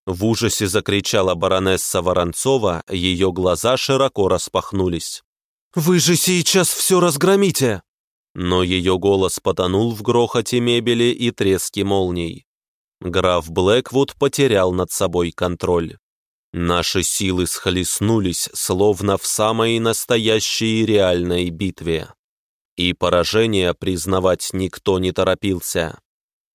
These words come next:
Но, разумеется, это не могло длиться вечно. Развязка должна была наступить.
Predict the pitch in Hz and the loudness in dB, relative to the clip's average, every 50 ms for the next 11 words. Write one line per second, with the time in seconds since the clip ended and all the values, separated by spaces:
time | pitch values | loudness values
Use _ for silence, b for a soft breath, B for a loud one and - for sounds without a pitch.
0 | _ - 90 95 113 139 160 165 165 135 151 165 165 165 165 165 165 151 - - | _ -4 0 2 2 4 4 4 2 2 2 2 2 4 4 4 2 2 2 2
1 | 165 165 165 156 - 160 160 160 160 160 160 147 139 127 131 139 135 117 117 117 | 4 4 4 4 2 2 2 2 2 2 2 2 2 4 4 2 2 2 0 0
2 | 120 117 - - - 131 131 123 127 113 95 - - - 90 85 76 73 - _ | 0 0 -2 -2 0 0 2 2 2 0 0 -2 -4 -4 -4 -4 -6 -8 -10 _
3 | _ _ _ _ _ _ - - 90 90 90 82 - 87 92 107 120 131 - - | _ _ _ _ _ _ -4 -2 0 2 2 0 0 0 2 2 2 2 0 0
4 | - 139 131 135 135 135 123 - 101 95 90 87 82 90 85 85 85 85 85 - | -2 0 2 2 2 2 0 -2 -2 -2 -2 0 0 0 0 0 0 0 -2 -4
5 | - - 101 85 - 95 87 - - - | -4 -6 -6 -4 -4 -4 -6 -6 -10 -14